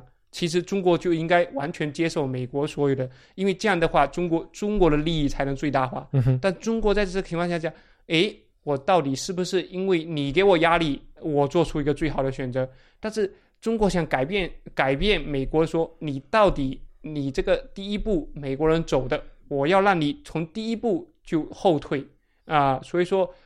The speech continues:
Speaker 1: 我现在不是说要在你给我的框架上面，我说 yes or no，我就说我不想按你给我的 yes or no 的这个选择，我想出现第三种选择。这个时候就很可能在，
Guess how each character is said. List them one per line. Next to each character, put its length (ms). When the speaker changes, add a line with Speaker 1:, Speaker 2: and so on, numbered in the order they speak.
Speaker 1:
我 300
现 160
在 100
不 240
是 160
说 380
要 180
在 200
你 460
给 220
我 220
的 80
框 220
架 180
上 160
面， 180
我 200
说 180
yes 220
or 180
no， 260
我 200
就 240
说 320
我 300
不 300
想 240
按 260
你 320
给 160
我 220
的 180
yes 200
or 200
no 180
的 80
这 80
个 60
选 180
择， 140
我 100
想 160
出 140
现 200
第 140
三 220
种 160
选 180
择。 220
这 120
个 80
时 140
候 200
就 200
很 380
可 300
能 300
在， 300